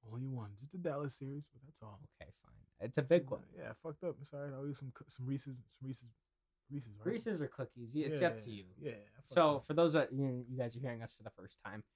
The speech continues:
Speaker 2: we don't bet with money here. We bet with, um,
Speaker 1: Food,
Speaker 2: food.
Speaker 1: snacks.
Speaker 2: That's our shit. So it's
Speaker 1: Yeah.
Speaker 2: either with snacks. Um, for candy, I'm a Reese's guy. What about you?
Speaker 1: For can-, I'm not really a big candy guy.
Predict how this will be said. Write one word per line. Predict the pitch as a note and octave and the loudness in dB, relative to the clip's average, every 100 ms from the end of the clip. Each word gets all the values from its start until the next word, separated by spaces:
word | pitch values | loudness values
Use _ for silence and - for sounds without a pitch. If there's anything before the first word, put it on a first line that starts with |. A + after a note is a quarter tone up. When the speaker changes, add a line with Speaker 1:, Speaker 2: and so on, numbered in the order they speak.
| _ _ | _ _
Speaker 2:
we | C#3 | 4
don't | C#3+ C3 | 4 6
bet | C#3 C3 | 2 2
with | A#2+ | -4
money | B2+ B2 A#2 | -4 -4 -4
here. | B2 G#2+ - - | -4 -6 -6 -14
We | A#2 A#2 | -12 -2
bet | A2+ A2 - | -2 -2 -6
with, | A2 G#2+ - - | -10 -10 -12 -2
um, | C3+ C3+ A#2+ | 2 2 0
Speaker 1:
Food, | G#2 | -4
Speaker 2:
food. | F#2+ | -10
Speaker 1:
snacks. | - - D#3+ C3+ F#2+ - - - _ _ _ | -12 2 4 4 2 -8 -10 -14 _ _ _
Speaker 2:
That's | A2+ - | -14 -10
our | A#2 | -10
shit. | - A2+ - - | -6 -8 -8 -14
So | - A2+ G#2+ - | -4 -2 -2 -4
it's | B2 - | -16 -12
Speaker 1:
Yeah. | B2 | -10
Speaker 2:
either | A2+ | -8
with | G#2+ G#2 | -8 -8
snacks. | - B2 A#2+ D3 D#3 - - _ _ _ - | -6 -2 0 -2 -4 -12 -14 _ _ _ -16
Um, | G2+ F2 D2 _ _ _ _ _ _ _ - | -14 -14 -18 _ _ _ _ _ _ _ -10
for | G#2 | -10
candy, | - B2+ B2 | -6 -4 -2
I'm | C3 | -2
a | G#2 | -4
Reese's | F#2+ A2 - A2+ | -10 -10 -10 -10
guy. | A#2 A2+ B2 - | -4 -2 -4 -8
What | - | -12
about | E2+ B1 | -12 -14
you? | - _ _ _ _ _ | -20 _ _ _ _ _
Speaker 1:
For | - - | -20 -12
can-, | B2 - | -12 -10
I'm | A3+ | -10
not | C#4+ | -8
really | G3 B2 | -6 -6
a | |
big | G#2+ G#2+ | -6 -12
candy | - A#2 G#2 | -12 -12 -12
guy. | - | -16